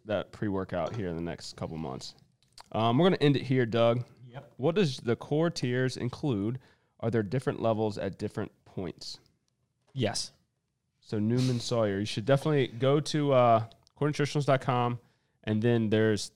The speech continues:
Speaker 1: team, the team thread.
Speaker 2: Yep.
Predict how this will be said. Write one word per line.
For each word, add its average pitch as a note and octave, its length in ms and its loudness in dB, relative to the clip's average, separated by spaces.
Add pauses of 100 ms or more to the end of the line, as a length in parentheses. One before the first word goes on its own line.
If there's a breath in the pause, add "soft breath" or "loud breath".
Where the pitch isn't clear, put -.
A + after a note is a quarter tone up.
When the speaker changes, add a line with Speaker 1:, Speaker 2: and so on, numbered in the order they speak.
(340)
Speaker 1:
team, D3 520 0
the A2+ 100 -4
team D3 480 -2 (120)
thread. D#3 380 -2 (180)
Speaker 2:
Yep. A#2+ 240 -4